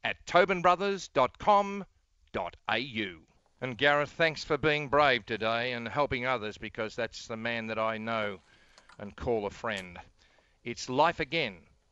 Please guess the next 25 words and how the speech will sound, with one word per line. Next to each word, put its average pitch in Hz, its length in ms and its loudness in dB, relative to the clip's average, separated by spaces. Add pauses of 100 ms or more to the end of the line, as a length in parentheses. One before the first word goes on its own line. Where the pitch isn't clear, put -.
dot 113 300 -2
com 147 460 -4 (460)
dot 107 240 -4 (160)
A 117 120 -4
U. 107 480 -6 (720)
If 117 160 -4
you'd 196 180 -2
like 180 220 0
to 135 80 -4
hear 127 220 -4
extended 139 540 -4
versions 117 520 0
of 104 80 -4
this 101 200 -8
interview, 98 460 -6
check - 280 -6
out 120 260 -4
facebook 160 480 -6
dot 127 240 0
com 123 300 -4
forward 123 360 -4
slash - 380 -4
Tobin 156 320 -2
Brothers 135 320 -4
Funerals 185 540 -8